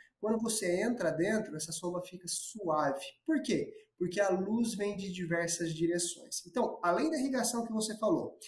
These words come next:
da luz, de uma boa nutrição, tem um conjunto desses fatores que acelera o ciclo pra gente, com folhas tenras e a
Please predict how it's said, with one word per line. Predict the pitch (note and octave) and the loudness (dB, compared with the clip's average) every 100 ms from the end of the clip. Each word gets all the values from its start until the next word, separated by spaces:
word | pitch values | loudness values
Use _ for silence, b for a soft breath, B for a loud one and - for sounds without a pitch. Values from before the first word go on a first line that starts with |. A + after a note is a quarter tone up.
| B B B | B B B
da | D3+ G3+ | 0 2
luz, | A#3+ F#3+ C#3+ - - - | 6 6 4 2 -4 -6
de | D3 | -2
uma | F#3+ F#3+ | 2 4
boa | D3+ - G3+ C4 B3 | 2 0 0 2 2
nutrição, | F#3 - - - G#3+ G#3+ - | 2 0 -2 0 2 0 0
tem | G3+ A3+ | -2 -2
um | |
conjunto | A3+ B3 A3 E3 A#3+ D4 D4 - G#3+ | 0 0 0 2 4 6 4 2 2
desses | F3+ E3+ E3 | 4 4 0
fatores | - D3 - A#3+ C4+ - b b - | -2 -6 -4 -2 0 -2 b b -4
que | |
acelera | A#3 - B3+ A#3+ A3+ | 0 2 2 2 0
o | A#3 | -2
ciclo | - G#3+ G#3+ | -4 -6 -8
pra | G#3+ | -6
gente, | A3 D#3 D3 B B B _ | -2 -2 -4 B B B _
com | E3+ E3 | 2 2
folhas | E3 D#3+ D3 D3 - - | 4 2 4 0 -2 -4
tenras | G3+ G#3 G#3 G#3 G3 F#3 F#3+ F#3 - B B - | 0 2 2 2 2 2 2 4 2 B B -8
e | F#3+ G#3+ | -4 -4
a | - | -4